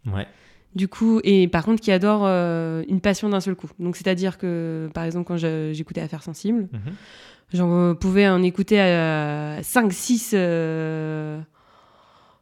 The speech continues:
Speaker 2: dans, allez, en, en deux, trois jours, quoi. C'est quand même des programmes assez longs, quoi.
Speaker 1: Ouais.
Speaker 2: Mais vraiment limite à l'overdose et, euh, en disant, mais maintenant, j'en veux p-, j'en peux plus, quoi.
Speaker 1: <laughs>
Speaker 2: Et sauf que je, pas d'autres podcasts, euh,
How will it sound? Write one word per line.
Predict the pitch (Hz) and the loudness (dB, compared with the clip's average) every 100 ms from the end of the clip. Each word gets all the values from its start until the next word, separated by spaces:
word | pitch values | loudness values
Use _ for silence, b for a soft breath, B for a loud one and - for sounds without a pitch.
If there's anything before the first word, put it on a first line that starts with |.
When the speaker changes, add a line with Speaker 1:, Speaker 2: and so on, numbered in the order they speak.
| _ - | _ 2
Speaker 2:
dans, | 202 190 175 170 165 165 | 4 4 2 0 0 0
allez, | 160 160 180 | 0 0 0
en, | 165 156 | -2 -4
en | 170 165 | -6 -6
deux, | 185 | -6
trois | - 180 | -4 -4
jours, | 180 262 - | -2 -4 -2
quoi. | 262 233 | -4 -4
C'est | 165 170 | -6 -8
quand | 165 | -6
même | 165 | -6
des | 160 | -8
programmes | 160 165 160 156 | -12 -14 -12 -12
assez | 156 | -8
longs, | 175 269 | -6 -4
quoi. | 254 254 | -6 -6
Speaker 1:
Ouais. | 117 180 | -6 -6
Speaker 2:
Mais | 175 170 160 | -4 -4 -4
vraiment | 170 202 240 | 0 2 4
limite | 220 220 214 | 4 4 2
à | |
l'overdose | 180 196 190 185 226 285 208 - | 0 2 0 2 2 2 0 -2
et, | 180 180 165 | -2 0 -2
euh, | 160 | -2
en | 165 | -2
disant, | 196 208 | 0 2
mais | 170 | 2
maintenant, | 175 170 220 | 0 -2 -2
j'en | 170 | -2
veux | 156 151 | -6 -8
p-, | - 175 | -10 -6
j'en | 156 | -4
peux | 170 | -4
plus, | 160 285 | 0 2
quoi. | 214 202 | 4 2
Speaker 1:
<laughs> | - - - _ _ _ | -2 -10 -16 _ _ _
Speaker 2:
Et | |
sauf | - 214 | 0 0
que | 220 208 | 4 4
je, | 175 170 | 4 0
pas | 170 190 | 2 4
d'autres | 233 - | 4 2
podcasts, | 220 - 208 202 202 | 0 2 0 0 -2
euh, | 180 170 165 160 160 160 | 0 0 -4 -6 -8 -10